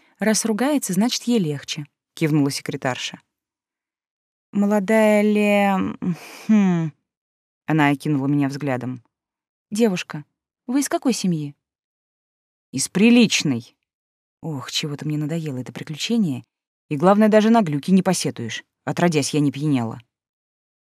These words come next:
«Совсем деревня», заворчал бобер. «Леди», это уже ко мне, «скажите, пожалуйста, имя вашего рода.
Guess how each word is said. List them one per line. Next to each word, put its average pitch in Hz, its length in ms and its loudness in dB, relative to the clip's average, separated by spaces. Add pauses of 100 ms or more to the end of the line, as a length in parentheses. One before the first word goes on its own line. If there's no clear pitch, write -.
(400)
«Совсем 156 800 -2
деревня», 113 640 -6 (300)
заворчал 139 520 -2
бобер. 131 380 -6 (1200)
«Леди», 143 560 0 (360)
это 131 200 -8
уже 123 180 -6
ко 120 120 -6
мне, 117 280 -6 (1000)
«скажите, 185 480 -4
пожалуйста, 160 640 -4
имя 151 380 -4
вашего 147 440 -4
рода. 135 340 -6